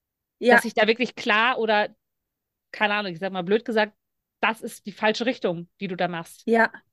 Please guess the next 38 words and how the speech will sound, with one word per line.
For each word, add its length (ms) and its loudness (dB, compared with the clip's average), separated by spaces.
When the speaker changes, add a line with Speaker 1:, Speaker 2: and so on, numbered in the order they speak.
Speaker 1:
ja, 200 4
ja. 140 6
Speaker 2:
Dass 120 4
es 60 -12
dann 160 4
auch 80 -2
nicht 120 -4
meine 200 0
Verantwortung 540 -4
ist, 120 -10
weil 100 2
ich 60 -6
dann 160 0
direkt 300 -2
so 300 -4
dieses 280 -4
Gefühl 320 -2
hab 160 0
von, 320 -2
also, 200 0
ne, 140 0
dieses 160 -4
typische, 420 -6
was, 220 -2
was 160 -6
irgendwie, 440 -10
keine 220 -6
Ahnung, 160 -6
jeder 220 0
von 120 -16
uns 120 -16
hat 100 -12
ja 60 -10
irgendwie 180 -10
Muster 240 -8
erlebt, 300 -6
dieses, 180 -10
„Oh, 260 0